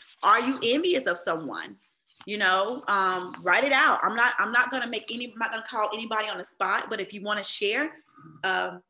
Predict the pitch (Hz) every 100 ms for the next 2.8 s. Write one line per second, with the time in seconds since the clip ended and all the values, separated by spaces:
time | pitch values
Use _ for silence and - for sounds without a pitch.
0 | - 208 247 262 240 - 208 202 214 208
1 | 202 202 180 196 - - - 190 - 214
2 | - - 180 180 - 180 185 220